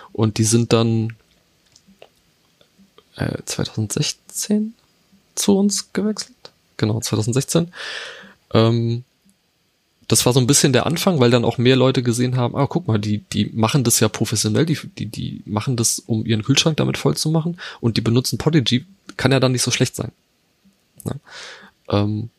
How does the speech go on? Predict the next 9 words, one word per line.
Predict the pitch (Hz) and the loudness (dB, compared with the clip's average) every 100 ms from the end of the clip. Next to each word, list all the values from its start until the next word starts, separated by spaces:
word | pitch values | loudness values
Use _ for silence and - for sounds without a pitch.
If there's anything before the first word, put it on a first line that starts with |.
| _ _ _ _ _ _ _ - | _ _ _ _ _ _ _ 0
und | 107 107 | 2 2
ich | - | 0
glaube, | 113 120 | 2 2
so | 117 | 4
der | 113 - | 2 0
zweite | - 110 131 139 | 0 2 2 -2
Punkt | - - 139 139 - - | -6 -2 0 0 -6 0
war, | 110 113 117 120 117 - | 2 4 4 2 -2 -4
ähm, | 113 110 110 110 107 107 107 | -2 -2 -2 -4 -4 -6 -8